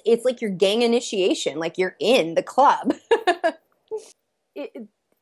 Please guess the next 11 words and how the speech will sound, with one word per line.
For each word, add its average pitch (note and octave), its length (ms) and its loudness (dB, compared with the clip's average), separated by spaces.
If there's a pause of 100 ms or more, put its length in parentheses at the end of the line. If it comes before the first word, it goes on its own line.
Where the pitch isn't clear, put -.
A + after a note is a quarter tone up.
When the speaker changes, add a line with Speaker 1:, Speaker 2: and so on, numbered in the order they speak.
Speaker 2:
it's C4+ 340 -16
traumatic. B3 840 -6
It's - 220 -12
physically D#4 760 -6
and A#3+ 120 -4
emotionally A3+ 640 -4
traumatic. G3+ 840 -8 (460)
I G#3+ 60 -8
mean, A3 260 -8
sleep E4 360 -6
deprivation F#3+ 960 -4